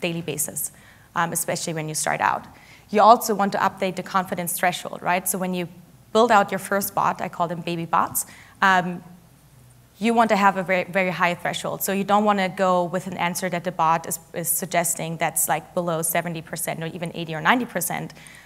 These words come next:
Um, whereas now, for example, with Bob, that's a very mature bot, we have a confidence level of, uh, confidence threshold of zero point zero one or something like that. Because even the answer that comes back with twenty-five percent still kind of fits 'cause the base is just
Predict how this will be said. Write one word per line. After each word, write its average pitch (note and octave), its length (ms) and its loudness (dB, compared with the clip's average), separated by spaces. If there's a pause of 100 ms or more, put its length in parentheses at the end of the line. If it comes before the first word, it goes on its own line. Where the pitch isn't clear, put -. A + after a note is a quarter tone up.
(140)
Um, E3+ 320 4
whereas F3 420 4
now, F3+ 240 6
for F3+ 160 -4
example, E3 360 -2
with E3 180 -6
Bob, F#3+ 280 6
that's - 200 -6
a D#3+ 40 -8
very D#3 280 -2
mature F3+ 420 -4
bot, D#3 400 -2 (240)
we F3+ 80 -2
have E3+ 140 0
a F3 40 -6
confidence E3 480 -4
level E3 240 -2
of, - 220 -6
uh, D#3 220 0 (260)
confidence E3+ 720 -6 (120)
threshold E3+ 380 -2
of D#3+ 140 -8
zero E3 260 -4
point D#3+ 260 -10
zero D#3 180 -8
one D3+ 300 -10
or - 80 -10
something - 240 -8
like - 140 -10
that. - 260 -4
Because - 280 -6
even A#3 260 0
the G3+ 120 -4
answer F#3 260 0
that F#3 160 -2
comes F3+ 220 -6
back F3+ 220 2
with F#3 120 -4
twenty-five F#3+ 480 -4
percent A#3 340 -4
still A#3+ 220 -2
kind F3 180 -6
of E3+ 60 -8
fits - 300 -2
'cause E3+ 200 -6
the D#3+ 120 -6
base F#3 340 -2
is - 120 -6
just - 300 -8